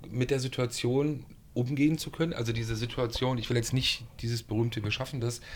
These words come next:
erwähnen, aber wirklich diese Situation zu bewältigen, gerade in Phasen, als noch nicht klar war, wie sich das auch weiterentwickelt?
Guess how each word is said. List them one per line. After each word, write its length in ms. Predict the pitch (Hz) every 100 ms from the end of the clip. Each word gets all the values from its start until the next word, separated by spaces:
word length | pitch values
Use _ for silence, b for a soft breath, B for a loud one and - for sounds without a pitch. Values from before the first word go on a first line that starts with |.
| B
erwähnen, 300 | - 107 123
aber 260 | 131 117 113
wirklich 200 | 120 127
diese 460 | 127 117 113 107 101
Situation 540 | 110 123 120 117 117
zu 100 | 117
bewältigen, 540 | 113 95 107 123 131 B B B
gerade 260 | 107 120 135
in 180 | 113
Phasen, 340 | 117 117 131 131
als 160 | 110
noch 80 | -
nicht 140 | 113 113
klar 240 | 120 127
war, 160 | 123 107
wie 80 |
sich 140 | 107 107
das 180 | 104 -
auch 120 | 92
weiterentwickelt? 680 | 98 98 92 - 98 -